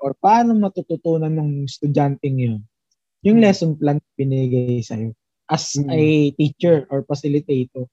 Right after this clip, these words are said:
Speaker 2: Tama,
Speaker 1: Kaya ang
Speaker 2: tama.
Speaker 1: nangyari naman, sabi ko, "Bakit dito ako na-assign?"
Speaker 2: Oo.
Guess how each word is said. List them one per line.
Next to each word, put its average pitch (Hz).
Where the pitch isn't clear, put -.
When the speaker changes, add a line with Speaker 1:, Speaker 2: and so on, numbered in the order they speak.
Speaker 2:
Tama, 131
Speaker 1:
Kaya 127
ang -
Speaker 2:
tama. 226
Speaker 1:
nangyari 220
naman, 170
sabi 185
ko, -
"Bakit 214
dito 196
ako 196
na-assign?" 151
Speaker 2:
Oo. 147